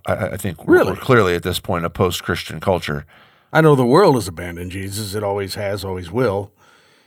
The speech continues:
Speaker 2: But that's a pretty sweeping statement there. In
Speaker 1: Yes.
Speaker 2: the West, we've abandoned Jesus.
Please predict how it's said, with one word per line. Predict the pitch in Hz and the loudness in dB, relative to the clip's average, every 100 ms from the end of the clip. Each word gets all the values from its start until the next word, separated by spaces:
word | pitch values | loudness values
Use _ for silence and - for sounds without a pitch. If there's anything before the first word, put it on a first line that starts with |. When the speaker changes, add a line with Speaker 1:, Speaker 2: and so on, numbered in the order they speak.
| _ _ | _ _
Speaker 2:
But | 104 110 101 - _ _ _ _ _ _ _ - | -2 2 2 -2 _ _ _ _ _ _ _ -6
that's | 123 127 | -6 -2
a | 135 | -4
pretty | - 147 | -2 -2
sweeping | 113 - 139 123 101 87 - | -2 -2 -2 -2 -4 -6 -10
statement | - - 143 95 90 | -10 -4 -4 -4 -12
there. | - 85 - - _ _ - | -12 -12 -12 -14 _ _ -4
In | 120 | 2
Speaker 1:
Yes. | 104 85 | 4 4
Speaker 2:
the | 110 | 0
West, | 107 90 - | 0 -2 -8
we've | 90 90 85 | -8 -10 -8
abandoned | 87 107 98 82 82 | -6 -4 -4 -8 -10
Jesus. | 101 104 80 82 - | -8 -8 -8 -16 -18